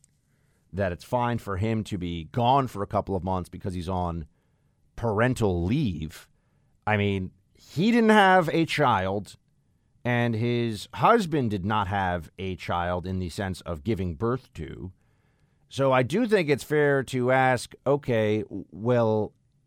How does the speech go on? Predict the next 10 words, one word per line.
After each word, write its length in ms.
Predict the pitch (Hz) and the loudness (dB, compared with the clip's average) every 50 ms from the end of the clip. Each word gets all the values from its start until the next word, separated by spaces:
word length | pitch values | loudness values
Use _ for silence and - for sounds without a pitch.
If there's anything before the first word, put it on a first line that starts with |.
| _ _ _ | _ _ _
is 240 | 120 123 104 87 87 | -4 -2 -2 0 0
that 380 | 131 131 131 135 143 143 - _ _ _ _ _ _ _ _ _ _ _ _ _ _ _ _ _ _ | 2 4 4 4 2 2 -2 _ _ _ _ _ _ _ _ _ _ _ _ _ _ _ _ _ _
a 80 | 117 123 | 0 0
wise 680 | 117 107 110 117 117 123 127 131 131 135 139 127 - | 2 2 4 4 6 6 6 6 4 4 2 0 -2
decision 800 | - 120 110 - - - 127 131 117 104 139 147 143 147 151 143 | -4 -8 -8 -6 -4 -4 -2 -2 -2 -2 -2 -2 0 -2 -4 -4
given 460 | 85 101 120 120 107 117 120 120 117 | -2 2 2 2 4 2 0 0 0
the 400 | 110 107 107 104 101 101 95 95 - _ _ _ _ _ | 0 0 0 -2 -2 -4 -6 -10 -14 _ _ _ _ _
re-, 180 | - 107 110 - - | -14 -14 -14 -12 -12
the 420 | 98 101 110 104 101 101 98 95 | -10 -10 -8 -6 -6 -6 -6 -6
realities 720 | 90 95 107 107 110 110 117 117 113 113 113 107 - - | -4 -2 0 2 4 6 6 4 4 2 0 0 -2 -6